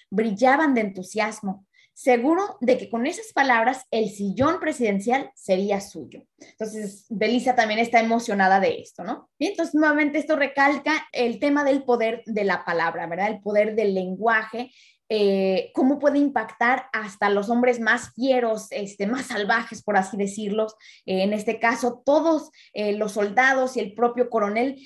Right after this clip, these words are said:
ven ese entusiasmo, esa inspiración que ha logrado el discurso que le escribe Belisa al, al coronel. Sigue diciendo, "¿Cuánto te debo por tu trabajo, mujer?",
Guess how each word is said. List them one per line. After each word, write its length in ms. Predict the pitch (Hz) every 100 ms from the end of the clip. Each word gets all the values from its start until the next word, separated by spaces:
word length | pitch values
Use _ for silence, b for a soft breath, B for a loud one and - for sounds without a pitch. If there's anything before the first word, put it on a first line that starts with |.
| B
ven 340 | - 202 240 247
ese 180 | 262 277
entusiasmo, 880 | 247 247 226 196 226 247 240 247 254
esa 200 | 247 254
inspiración 960 | 254 - - 220 208 208 - 294 349 349 b b b -
que 80 | 240
ha 80 | 233
logrado 680 | 240 226 220 214 220 233 -
el 340 | 214 196 196
discurso 680 | 208 - - 240 247 202 220
que 80 | 220
le 80 | 196
escribe 400 | 196 202 202 208
Belisa 460 | 190 185 180 196
al, 840 | 180 - 180 175 170 165 165 165 -
al 200 | 185 180
coronel. 500 | 180 165 139 - - _ _ _ _ _ - -
Sigue 260 | - 240 226
diciendo, 540 | 214 202 175 165 - _ B B B B -
"¿Cuánto 320 | 302 370 523 523
te 80 |
debo 260 | 277 247 277
por 140 | 302
tu 100 | 226
trabajo, 460 | 196 190 185 277 440
mujer?", 420 | 208 190 170 -